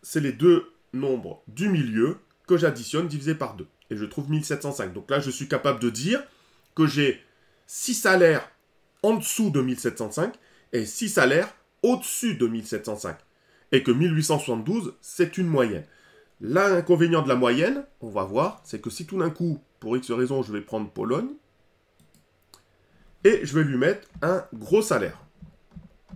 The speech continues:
Trois millions. Je fais entrer.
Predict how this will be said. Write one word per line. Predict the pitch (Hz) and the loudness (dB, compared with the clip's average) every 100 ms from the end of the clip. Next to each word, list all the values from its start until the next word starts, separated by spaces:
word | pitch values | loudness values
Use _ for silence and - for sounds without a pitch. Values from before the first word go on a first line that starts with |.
| - _ _ - - - _ _ _ | -20 _ _ -18 -18 -20 _ _ _
Trois | - 180 | 0 2
millions. | 170 120 87 - _ - - | 4 0 -6 -14 _ -20 -10
Je | 101 160 | 0 0
fais | 156 | 4
entrer. | 120 107 120 135 | 2 2 0 0